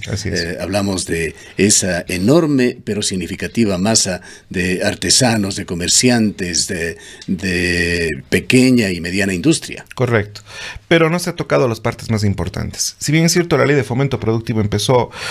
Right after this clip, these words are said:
Speaker 1: o, pu-, empezó a funcionar desde el agosto veintiuno, pero hasta ahora no se ve grandes cambios, ¿no es cierto?, en la estructura productiva del país. Por ejemplo, no se ha tomado en cuenta todavía el, la eliminación del famoso impuesto de salida de capitales,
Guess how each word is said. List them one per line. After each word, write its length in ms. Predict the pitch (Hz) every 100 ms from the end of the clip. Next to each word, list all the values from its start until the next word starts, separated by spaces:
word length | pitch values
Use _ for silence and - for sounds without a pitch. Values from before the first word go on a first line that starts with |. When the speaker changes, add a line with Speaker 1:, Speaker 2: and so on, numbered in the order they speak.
| -
Speaker 1:
o, 140 | -
pu-, 400 | 101 - - 110
empezó 480 | 107 104 - 143 120
a 60 | 95
funcionar 360 | 120 110 135
desde 140 | 113 107
el 80 | - -
agosto 380 | 101 127 123
veintiuno, 440 | 104 110 143 120 113 - _ _ _ _ _ - -
pero 100 | 120
hasta 200 | 107 107
ahora 340 | 117 131 131 110 - - -
no 120 | 123
se 140 | 123
ve 160 | 110 117
grandes 680 | 113 123 131 127 113 98 -
cambios, 440 | - 117 113 98
¿no 60 | 95
es 60 |
cierto?, 240 | - 117 110
en 60 |
la 60 | 98
estructura 400 | 98 104 107 104
productiva 400 | 101 95 95 98
del 140 | 90
país. 400 | 90 92 92 90 - - - -
Por 120 | 123
ejemplo, 480 | 135 - 123 - - -
no 180 | 110 139
se 120 | 139
ha 60 |
tomado 280 | 113 117 120
en 80 | 120
cuenta 280 | 113 117 104
todavía 560 | 98 98 101 107 101 98
el, 420 | 92 87 85 64
la 60 |
eliminación 500 | 101 104 104 101 113
del 240 | 110 101 98
famoso 340 | 104 107 101
impuesto 320 | 107 104 101
de 80 | 95
salida 200 | 98 98
de 80 | 98
capitales, 640 | 98 107 104 120 - -